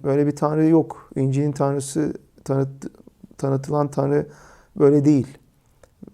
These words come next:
Sevgisini ve merhametini her zaman gösteren bir Tanrı. Ama iyi ve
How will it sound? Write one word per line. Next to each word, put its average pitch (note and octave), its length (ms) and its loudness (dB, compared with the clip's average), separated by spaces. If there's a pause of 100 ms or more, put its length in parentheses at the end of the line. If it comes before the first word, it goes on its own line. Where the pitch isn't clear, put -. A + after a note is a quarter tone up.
(140)
Sevgisini C#3 800 0 (220)
ve B2+ 80 0
merhametini C3+ 540 2
her C#3+ 120 4
zaman B2+ 340 0
gösteren - 480 -8 (580)
bir B2+ 120 -4
Tanrı. A#2+ 300 -4 (480)
Ama F#3+ 360 0 (420)
iyi F#3+ 240 4
ve F#3 180 4